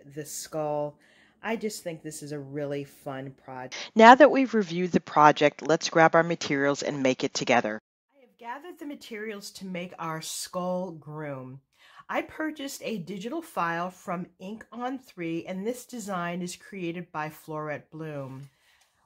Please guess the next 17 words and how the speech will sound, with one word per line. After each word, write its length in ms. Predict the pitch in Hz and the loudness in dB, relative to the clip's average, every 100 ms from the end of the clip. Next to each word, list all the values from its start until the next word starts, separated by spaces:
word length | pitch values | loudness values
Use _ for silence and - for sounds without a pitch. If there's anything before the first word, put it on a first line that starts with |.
| - | -10
When 160 | 269 | -6
you 100 | 254 | -4
download 580 | 214 233 254 302 285 262 | -2 0 0 -2 -6 -6
your 120 | 226 | -8
digital 400 | 185 208 202 214 | -10 -10 -10 -12
file, 480 | 202 - 170 175 180 | -10 -6 -4 -4 -6
you 220 | 180 214 | -6 -8
will 180 | 247 285 | -8 -8
receive 640 | 254 240 - - 190 190 175 | -8 -10 -12 -12 -10 -10 -12
a 160 | 170 170 | -10 -10
menu 720 | 165 160 156 151 139 175 277 - - _ | -8 -8 -8 -10 -10 -10 -12 -14 -20 _
for 240 | _ 208 208 | _ -10 -8
the 240 | 185 196 | -8 -10
Dia 500 | 160 220 220 220 226 170 165 | -10 -8 -4 -4 -4 -8 -10
de 180 | 202 | -8
los 300 | 190 185 180 | -6 -6 -8
Muertos 680 | 180 170 185 185 175 160 165 | -10 -8 -8 -8 -8 -8 -10